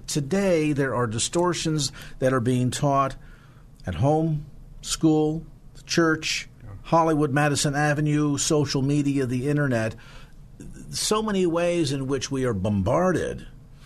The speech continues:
with the counterfeit that some people must wonder, "I don't even know anymore. Where do I go to find out what the real deal looks like?" My parents had a horribly dysfunctional relationship. My dad cheated. My mother was into pornography, or the other way around these days.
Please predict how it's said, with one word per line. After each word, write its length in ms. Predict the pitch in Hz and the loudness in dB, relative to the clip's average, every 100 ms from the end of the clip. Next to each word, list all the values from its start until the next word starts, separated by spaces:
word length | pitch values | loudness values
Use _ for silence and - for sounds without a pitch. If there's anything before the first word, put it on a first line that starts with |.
| - - - - | -20 -20 -14 -2
with 480 | 117 123 113 - | 2 2 0 -4
the 100 | 107 | -6
counterfeit 920 | 107 - 190 214 147 101 - - 76 - | -4 0 2 2 2 0 -2 -4 -4 -6
that 120 | 127 | -2
some 240 | - 220 | 0 2
people 240 | 196 160 151 | 2 0 2
must 300 | 143 143 139 | 2 0 -2
wonder, 340 | 143 143 143 - - - - - - | 0 0 -2 -6 -16 -18 -18 -18 -2
"I 120 | 247 | 2
don't 160 | 240 170 | 4 2
even 200 | 143 147 | 2 2
know 200 | 151 156 | 2 2
anymore. 380 | 156 156 156 | 2 2 2
Where 300 | 156 151 208 | 2 2 2
do 140 | 233 190 | 2 4
I 140 | 190 | 4
go 240 | 175 175 160 | 4 4 4
to 80 | |
find 400 | 147 170 175 160 | 2 2 2 4
out 220 | 170 160 151 | 2 2 2
what 260 | 226 233 | 0 2
the 100 | 175 | 0
real 380 | 151 180 170 165 | 2 2 2 2
deal 360 | 143 156 160 165 | 2 2 2 2
looks 300 | 214 214 - | 0 0 2
like?" 280 | 131 90 - - - - - | 2 0 -6 -14 -16 -8 0
My 140 | 139 | 0
parents 400 | - 127 165 190 | 2 2 2 2
had 120 | 156 | 2
a 60 | 117 | 2
horribly 800 | 98 123 165 214 151 107 95 92 - 131 | 2 4 4 4 2 0 -2 -6 -4 2
dysfunctional 840 | 123 - - 127 113 117 95 92 | 2 2 2 2 2 2 2 2
relationship. 760 | 101 92 95 - 101 - 139 160 | 0 0 -2 -2 -2 0 0 0
My 200 | 113 101 | -2 0
dad 440 | 117 135 151 139 | 0 2 0 0
cheated. 460 | - 147 160 190 165 | 0 2 2 2 0
My 220 | 101 87 | -2 0
mother 280 | 95 151 170 | 0 0 0
was 200 | 139 117 | 0 0
into 160 | 117 | -2
pornography, 600 | 95 107 131 160 170 202 | -2 0 0 0 0 0
or 60 | 120 | 0
the 160 | 92 123 | 2 2
other 160 | 139 | 2
way 140 | 110 107 | 2 2
around 420 | 98 117 170 190 | 2 2 0 0
these 220 | 190 156 | -2 0
days. 420 | 190 196 220 196 | 0 2 0 -4